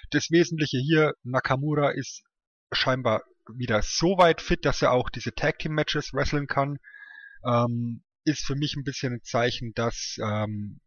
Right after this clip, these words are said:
die weitere Turnierteilnahme gesichert ist. Gesetzt den Fall, die Verletzung, äh, verschlimmert sich nicht wieder. Äh, toi, toi, toi, ähm, Yoshihashi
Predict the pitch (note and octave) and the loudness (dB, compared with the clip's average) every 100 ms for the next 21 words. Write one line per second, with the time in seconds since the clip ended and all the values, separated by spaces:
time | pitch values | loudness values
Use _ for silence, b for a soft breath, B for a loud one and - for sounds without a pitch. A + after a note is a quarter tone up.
0 | _ A#2 A2 G#2+ - B2 - A#2+ A#2 B2+ | _ -6 -2 -2 -2 -6 -4 -6 -2 -4
1 | - - A2+ A2+ A2 A2+ A2+ _ _ _ | -2 -2 -2 -2 -4 -4 -6 _ _ _
2 | _ - A#2 - - E3 D#3+ D3+ D3 D3 | _ -10 -8 -6 -4 2 4 4 -2 -4
3 | - - B B B - B2+ - D3+ - | -8 -14 B B B -2 -2 0 -2 -2
4 | C#3 B2+ B2+ A#2+ B2 A#2 - A#2 A2+ - | -6 -2 -2 0 -2 -4 -6 -4 -4 -4
5 | G#2 A2 - A#2+ A2 G#2+ G#2+ _ _ _ | -4 -4 -6 -8 -6 -8 -12 _ _ _
6 | _ _ A2 G#2+ - A2 - A2+ G#2 - | _ _ -6 -4 -4 -4 -4 -4 -4 -6
7 | - - G#2+ - - G2+ G2 F#2+ - B | -12 -10 -8 -10 -10 -8 -6 -8 -8 B
8 | B B B B A2 G2+ G2 F#2+ - _ | B B B B -6 -4 -4 -8 -14 _
9 | - C3+ B2 - A2 - B2 B2+ D3 C#3 | 0 2 2 2 -2 0 0 2 0 -2
10 | _ - A2 G#2+ A2 G#2+ G#2+ G#2 B2 _ | _ -4 -2 -2 -6 -10 -12 -16 -20 _
11 | _ _ _ _ A#2+ C3+ - C3 - B2+ | _ _ _ _ -2 2 2 0 0 -2
12 | - D#3 D3+ | -2 -2 -2